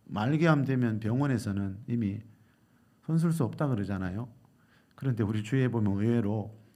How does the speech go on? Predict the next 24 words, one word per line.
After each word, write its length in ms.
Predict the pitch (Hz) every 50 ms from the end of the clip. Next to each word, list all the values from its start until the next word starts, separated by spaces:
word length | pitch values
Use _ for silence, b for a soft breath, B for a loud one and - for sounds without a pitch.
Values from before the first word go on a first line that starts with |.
| b b
이 100 | 165 147
말기 580 | 127 110 101 123 139 175 196 233 - 240 226
암을 480 | 180 117 143 170 175 190 202 208 233 220
이겨낸 420 | 196 165 165 165 151 139 131 123 113
사람들도 540 | - 107 104 110 110 104 95 92 92 113
많이 300 | 107 90 85 87 90 90 90
있어요. 240 | 90 - - 92 - - - - _ b b b b b b b b b b b b b b
이 120 | 156 143
말기 420 | 127 135 127 160 202 208 196 214
암을 500 | 196 147 139 170 185 196 202 196 190 -
이겨낸 360 | 190 175 175 175 165 160 151 143
사람 320 | 135 135 131 135 127 120
오백이 640 | - 123 110 113 143 185 175 233 233 202 151 135 151
명에게 440 | 180 208 208 196 165 127 117 113 135
물어봤습니다. 800 | 117 113 135 147 117 101 92 87 - 95 85 82 82 82 - -
"당신이 720 | - 98 104 110 - 185 175 151 165 160 113 82 - - - - - b b b b b b b b b b b b
암에 380 | - 107 135 170 202 233 254
걸린 300 | 240 196 147 156 190 202
원인이 400 | 180 123 101 104 131 170 185 170
무엇 320 | 135 95 87 92 113 156 165
때문이라고 500 | 220 226 240 277 254 254 233 165 131 120
생각합니까?" 1080 | 117 - 131 131 127 120 110 101 101 98 92 90 - 90 90 92 90 87 87 90 - 110 -
이렇게 460 | - 110 131 120 - - 123 180 - - - - - - - -
물어보니까 800 | 139 143 147 120 95 107 98 90 82 - 120 110 87 80 -